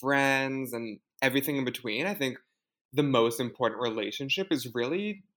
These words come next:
your relationship with yourself. If you're not at peace with your current setting, or if you're not,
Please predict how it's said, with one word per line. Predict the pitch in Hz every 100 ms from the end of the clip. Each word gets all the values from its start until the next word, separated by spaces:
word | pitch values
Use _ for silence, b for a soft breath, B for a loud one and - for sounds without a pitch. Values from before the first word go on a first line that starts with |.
| -
your | 135 135
relationship | 131 113 113 131 139 135
with | 110
yourself. | 110 - 78 - - - - _ _ _ -
If | 120 117 117 - -
you're | 143 123 123 131
not | 151 113 113 -
at | 113 -
peace | - 123 120
with | 120
your | 113
current | 117 113 113
setting, | - 190 196 175 143 120
or | 123 120
if | 123
you're | 127 127
not, | 123 120 117